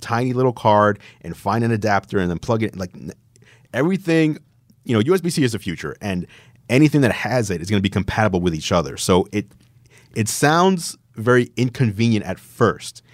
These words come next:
but that's just because it's new. But when you recognize, like, where, where they're going with this, and it's not just Apple, everybody's gonna be doing this,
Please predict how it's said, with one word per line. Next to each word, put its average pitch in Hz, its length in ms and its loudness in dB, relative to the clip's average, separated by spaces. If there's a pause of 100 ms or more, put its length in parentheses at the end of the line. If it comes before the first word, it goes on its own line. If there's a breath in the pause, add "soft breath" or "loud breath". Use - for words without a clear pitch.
(380 soft breath)
but 98 180 0
that's 143 180 0
just - 160 -2
because 127 220 0
it's 90 140 -6
new. 95 180 4
But 71 140 -6
when 110 100 2
you 143 120 4
recognize, 110 680 0
like, 85 120 -6
where, 101 180 2
where 98 260 0
they're 101 80 2
going 90 400 -2
with 135 200 -2
this, 147 340 -2
and 95 100 -4
it's 92 100 -6
not 117 140 2
just - 140 -10
Apple, 92 320 -2
everybody's 85 340 0
gonna 82 120 -6
be 78 80 -6
doing 98 260 4
this, 76 240 -6